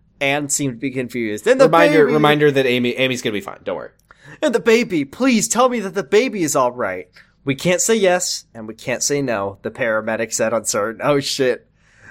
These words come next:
Speaker 1: The p-, other paramedic <laughs> Oh, wait. Oh, I see. Okay, never mind. I think I get this, but I, I was like,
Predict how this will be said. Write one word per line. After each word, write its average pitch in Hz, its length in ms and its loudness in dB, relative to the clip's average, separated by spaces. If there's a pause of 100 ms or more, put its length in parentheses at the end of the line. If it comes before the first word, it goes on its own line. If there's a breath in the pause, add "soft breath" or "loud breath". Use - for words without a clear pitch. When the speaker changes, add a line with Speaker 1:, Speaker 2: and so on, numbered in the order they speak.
(260 loud breath)
Speaker 1:
The 151 140 -2
p-, - 180 -20
other 254 260 0
paramedic 330 360 2
<laughs> - 1080 8 (1500 loud breath)
Oh, 247 300 6
wait. 208 240 6
Oh, 202 180 4
I 196 120 6
see. 156 280 -2
Okay, 180 340 0
never 190 220 2
mind. 151 300 0
I 160 120 0
think 214 260 -4
I 156 80 2
get 123 260 -4
this, 123 160 -6
but 139 240 0
I, 165 180 2
I 170 180 2
was 180 220 -4
like, 131 280 -4